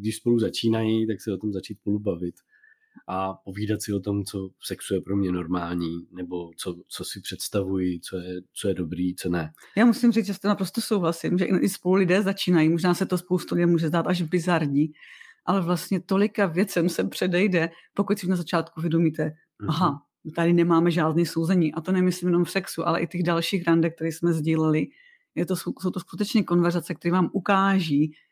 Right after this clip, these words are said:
Speaker 2: jestli to s tím partnerem má do budoucna skutečně cenu.
Speaker 1: Um, my plánujeme na příští rok zajímavý téma, tím jsou tox-, toxická láska, toxické vztahy.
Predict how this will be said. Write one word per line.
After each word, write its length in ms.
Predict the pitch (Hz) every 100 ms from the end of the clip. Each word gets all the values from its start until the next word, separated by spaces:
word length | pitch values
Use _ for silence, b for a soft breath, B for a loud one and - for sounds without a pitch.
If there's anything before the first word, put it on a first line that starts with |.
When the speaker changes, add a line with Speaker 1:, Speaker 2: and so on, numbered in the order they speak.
| _
Speaker 2:
jestli 160 | 165 180
to 120 | 185
s 60 | -
tím 200 | 185 190
partnerem 360 | 180 - 180
má 120 | 180
do 100 | 185
budoucna 400 | 185 202 180 185
skutečně 480 | 190 175 175 - 202
cenu. 280 | 202 175 156 147 _ _ _ _ _ _ _ _ _ _ _ _ _ _ _ 98 98 98
Speaker 1:
Um, 280 | 98 98 98
my 100 | 110
plánujeme 480 | 117 123 131 135 139
na 120 | 131
příští 360 | 123 120 - 131
rok 160 | 127 127 - _
zajímavý 440 | 104 113 120 120 123
téma, 580 | 110 101 98 113 151 175 -
tím 140 | 98
jsou 160 | - 104
tox-, 420 | - 92 - -
toxická 520 | - 92 107 - 107
láska, 500 | 95 92 92 - 107
toxické 540 | 101 98 - 98 - 104
vztahy. 480 | - 107 95 95